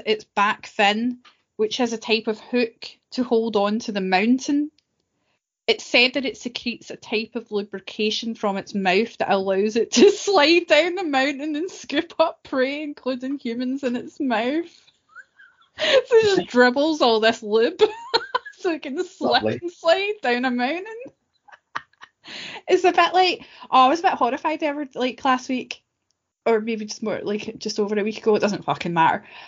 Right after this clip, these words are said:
Speaker 1: I went out for, <laughs> I went outside, um, for a wee smokes, and, um, then I went back in and I went sat down. I've got, like, a reclining sofa, and I looked down and I was like, "What the fuck is that?" And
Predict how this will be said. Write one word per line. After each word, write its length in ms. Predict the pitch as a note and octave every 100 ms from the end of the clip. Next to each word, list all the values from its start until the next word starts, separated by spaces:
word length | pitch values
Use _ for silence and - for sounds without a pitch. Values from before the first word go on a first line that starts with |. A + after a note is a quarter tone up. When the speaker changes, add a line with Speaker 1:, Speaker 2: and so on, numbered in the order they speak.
| - -
Speaker 1:
I 40 |
went 140 | A#3+ G#3+
out 260 | B3+ C4+
for, 100 | F4
<laughs> 800 | C#4+ C4+ - - _ - _ -
I 60 | A#3+
went 140 | B3+
outside, 640 | A#3+ C4+ D4+ C4+ B3 C4 - -
um, 420 | A3+ G#3 G3 G#3 G#3+ _ _ _ - -
for 160 | - A#3
a 60 |
wee 100 | A3
smokes, 360 | - G#3+ G#3+ -
and, 260 | G#3 G3 -
um, 440 | A3+ G#3 G3 F#3+ - -
then 500 | G#3+ A3+ G#3 G#3+ G#3+ _ - _ _ _ -
I 100 | A#3
went 180 | A#3
back 240 | B3 A#3 -
in 280 | G3 A#3 A#3 - _ -
and 160 | A3+ G#3+
I 60 |
went 220 | G#3 -
sat 220 | - G#3+ -
down. 220 | G#3 G3+
I've 120 | G#3+
got, 160 | A3 -
like, 160 | A#3
a 60 | G#3
reclining 520 | G3+ - G3+ G#3 G#3
sofa, 440 | G#3+ A#3+ A#3+ C#4+ D4 - - - - -
and 100 | B3+
I 40 |
looked 260 | C#4+ - -
down 180 | A#3+ D#4
and 120 | E4+
I 60 |
was 160 | C#4 C4+
like, 140 | -
"What 100 | D#4
the 60 | -
fuck 240 | E4 -
is 80 | -
that?" 340 | G#3 C4+ F4 - _ _ _ -
And 300 | B3 A#3